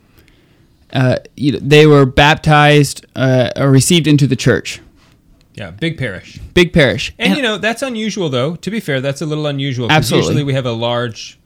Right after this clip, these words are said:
Speaker 2: pretty large group.
Speaker 1: Yeah. Uh, but I left ma-, a Holy Mass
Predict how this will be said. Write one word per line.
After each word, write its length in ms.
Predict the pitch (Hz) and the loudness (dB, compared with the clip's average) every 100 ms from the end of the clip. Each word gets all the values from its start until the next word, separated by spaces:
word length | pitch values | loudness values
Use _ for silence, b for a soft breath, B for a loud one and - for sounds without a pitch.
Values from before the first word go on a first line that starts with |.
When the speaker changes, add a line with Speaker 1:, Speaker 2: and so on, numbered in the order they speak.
| _ _ _ | _ _ _
Speaker 2:
pretty 160 | 143 | -12
large 360 | 123 110 104 - _ 120 | -8 -8 -10 -14 _ -20
group. 360 | 113 113 95 - - _ _ _ 466 | -12 -10 -12 -16 -20 _ _ _ -6
Speaker 1:
Yeah. 100 | 135 - _ _ _ _ _ _ _ - | -6 -10 _ _ _ _ _ _ _ -6
Uh, 240 | 180 180 - - - | 0 0 -2 -4 2
but 320 | 202 - - _ _ | 4 4 -2 _ _
I 180 | 180 285 | -2 0
left 520 | 320 147 151 165 - - _ _ _ _ | 0 2 2 0 -6 -20 _ _ _ _
ma-, 360 | - 160 143 127 | -2 2 2 0
a 80 | - | 0
Holy 260 | 147 175 165 | 0 2 4
Mass 540 | 143 120 143 185 - | 4 4 2 0 -4